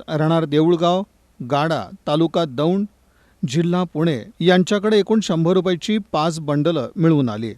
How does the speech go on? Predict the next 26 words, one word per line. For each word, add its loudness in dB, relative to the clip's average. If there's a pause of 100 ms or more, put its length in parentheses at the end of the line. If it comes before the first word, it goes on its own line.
(560)
याची 0 (100)
छाननी 4
केली 2
असता -2 (200)
या 4
नोटा 0
बनावट 0
असल्याचं -2
आढळून 0
आलं. -6 (560)
एकूण 4
अठ्ठेचाळीस 0
हजार -2
चारशे 0
रुपये 0 (180)
तसंच 0 (240)
कारची -2
किंमत -2 (100)
पाच -2
लाख -6 (540)
असा 2
ऐवज 0 (120)
यावेळी 2
जप्त -6
करण्यात -8
आला. -10